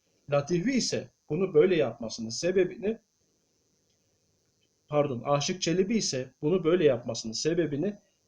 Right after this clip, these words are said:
kendisi aslında alfabetik yapacakken Latifi'nin bu fikri kendisinden çalması sonucu tezkiresini daha önce yazmış olmasına bağlıdır.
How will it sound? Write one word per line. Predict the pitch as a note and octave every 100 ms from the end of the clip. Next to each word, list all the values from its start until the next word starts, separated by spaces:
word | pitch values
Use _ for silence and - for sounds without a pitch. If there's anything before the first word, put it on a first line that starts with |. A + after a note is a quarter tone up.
| -
kendisi | D3 D#3+ E3+ F#3
aslında | E3 - F#3+
alfabetik | E3+ E3+ F3 F3+ F3+ -
yapacakken | D3 F3+ F#3 A3 - G3 G3+ _ _ C#3
Latifi'nin | C#3 F#3 F#3+ F#3 F#3+ G3 - _ _ _
bu | A3+
fikri | G#3+ F#3 D3 B2
kendisinden | C#3+ D3 D#3+ - F#3 G3
çalması | G3 G3 G3 G3 F3+ G3
sonucu | - F3+ D3+ E3+ A3 - _ _
tezkiresini | - F3 - F3 D3+ D3+ F#3+
daha | D3 D3 F#3
önce | E3 C#3+
yazmış | A#2+ A2+ A#2 A#2+
olmasına | A#2 A#2 A2+ A#2 G#2
bağlıdır. | G2 - -